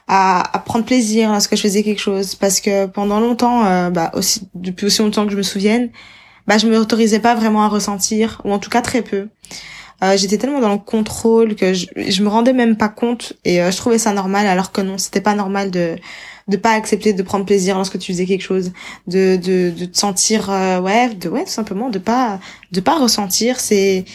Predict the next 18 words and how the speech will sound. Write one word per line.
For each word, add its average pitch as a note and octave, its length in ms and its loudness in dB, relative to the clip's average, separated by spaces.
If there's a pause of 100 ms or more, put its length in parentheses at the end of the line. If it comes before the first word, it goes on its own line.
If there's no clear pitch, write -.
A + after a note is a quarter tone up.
(100)
je - 80 -4
trouvais A3+ 180 2
ça D4 140 2
normal, B3+ 420 0
mais A3 120 2
non, A#3 180 -2 (260)
non, G3+ 60 -4
non, G#3 180 -6
du A3 140 -4
tout. G#3 220 -8 (600)
Du A3 140 0
coup, D#4 120 0
petit - 280 0
à A3+ 80 6
petit, C#4 340 2
euh, G3+ 300 2 (140)
j'ai G3+ 180 -2
réappris, G3+ 720 0